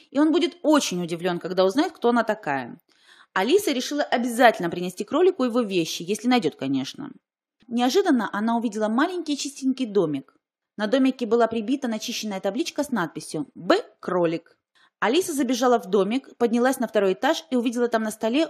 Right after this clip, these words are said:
у зеркала перчатки и веер. Она очень боялась встретить настоящую Мэри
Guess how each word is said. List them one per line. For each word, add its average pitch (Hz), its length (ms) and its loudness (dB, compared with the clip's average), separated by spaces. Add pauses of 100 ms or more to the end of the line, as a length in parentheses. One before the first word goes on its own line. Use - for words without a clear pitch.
(120)
у 220 100 -4
зеркала 180 420 -2
перчатки - 480 -2
и 233 160 -2
веер. 160 440 0 (480)
Она 254 320 6
очень 247 360 6
боялась 175 400 0
встретить 240 360 -4
настоящую 202 640 0
Мэри 190 260 -2